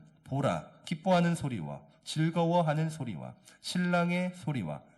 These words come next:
신부의 소리를 내가 내 목전 내 시대에 이곳에서 끊어지게 하리라." 하나님의 심판의 날에는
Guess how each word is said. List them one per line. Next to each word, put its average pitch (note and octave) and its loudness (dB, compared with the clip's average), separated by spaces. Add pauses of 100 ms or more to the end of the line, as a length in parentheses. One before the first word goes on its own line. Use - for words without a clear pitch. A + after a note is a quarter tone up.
신부의 E3 0
소리를 C3 -2 (240)
내가 B2 -2
내 F#2+ -4
목전 D#3 -2
내 G2+ -4
시대에 C#3+ -4 (260)
이곳에서 F3 -4 (360)
끊어지게 A#3+ -4
하리라." A#2 -10 (1300)
하나님의 C#3+ -4
심판의 F3+ -2
날에는 A#2 -6